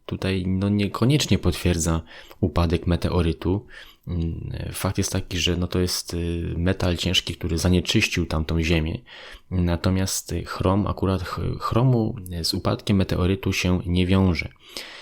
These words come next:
E, co jeszcze? Odkryto na przykład deformację, e, cyrkonu. E, w tej badanej brekcji odkryto szkliwo, wolastonit też. E, nie wykryto kamacytu i teanitu,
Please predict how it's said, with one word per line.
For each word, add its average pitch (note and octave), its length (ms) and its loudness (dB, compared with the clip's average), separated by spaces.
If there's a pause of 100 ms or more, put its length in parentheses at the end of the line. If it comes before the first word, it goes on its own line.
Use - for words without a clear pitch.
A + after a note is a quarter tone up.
(380)
E, D#2+ 300 -2
co - 160 2
jeszcze? - 480 2
Odkryto - 420 -2
na F#2+ 100 2
przykład E2+ 260 -2
deformację, F2+ 880 2 (220)
e, E2+ 160 -2
cyrkonu. F#2+ 640 4 (480)
E, E2 360 -2 (200)
w E2 220 -8
tej F2+ 260 2
badanej F#2+ 400 4
brekcji F2+ 460 0
odkryto F#2 680 0
szkliwo, E2+ 640 2 (220)
wolastonit F#2 840 2
też. - 320 -12 (720)
E, - 40 -2 (1800)
nie G#2+ 300 8
wykryto A2+ 420 4
kamacytu G2 520 2
i F#2 140 -2
teanitu, F#2 540 2